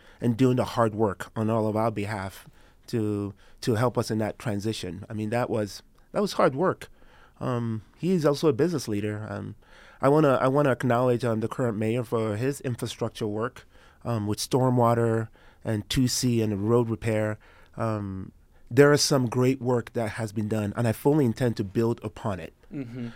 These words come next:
Speaker 1: And so when we talk about change, I'm talking about building upon the work that others have done. And one of the most significant shifts you're gonna see with my administration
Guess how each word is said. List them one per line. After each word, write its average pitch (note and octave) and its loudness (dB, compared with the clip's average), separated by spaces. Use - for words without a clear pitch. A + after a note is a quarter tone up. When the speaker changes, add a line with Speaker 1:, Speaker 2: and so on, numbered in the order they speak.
Speaker 1:
And C3 2
so D3+ 6
when C3 4
we B2+ 2
talk D3 4
about C#3+ 4
change, A#2+ 0
I'm A2+ -2
talking B2+ 4
about G#2 2
building D#3+ 6
upon B2 -2
the A2+ 0
work A#2+ 0
that A2+ -2
others A#2 -2
have A2+ -6
done. G#2+ 0
And C3 2
one D3+ 6
of D#3+ 4
the C#3 8
most B2+ 6
significant B2+ 4
shifts B2+ 2
you're B2+ 0
gonna A#2+ 2
see B2+ -2
with A2+ 0
my B2 0
administration A2 -2